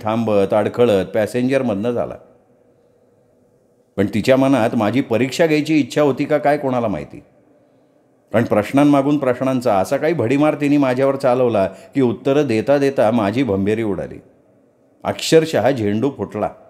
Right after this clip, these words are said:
त्यात भरीसभर म्हणजे पेशंट तपासतानाचे माझे फोटो ती खेचत होती.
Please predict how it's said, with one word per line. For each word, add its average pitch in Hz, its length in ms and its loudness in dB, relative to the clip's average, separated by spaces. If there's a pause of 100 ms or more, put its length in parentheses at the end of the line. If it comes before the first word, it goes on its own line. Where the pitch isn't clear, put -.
(1500)
त्यात 110 120 4
भरीसभर 117 560 2
म्हणजे 113 260 0
पेशंट 131 440 0
तपासतानाचे 139 600 0
माझे 139 240 2
फोटो 139 340 -2
ती 123 180 -6
खेचत 101 360 -4
होती. 71 300 -12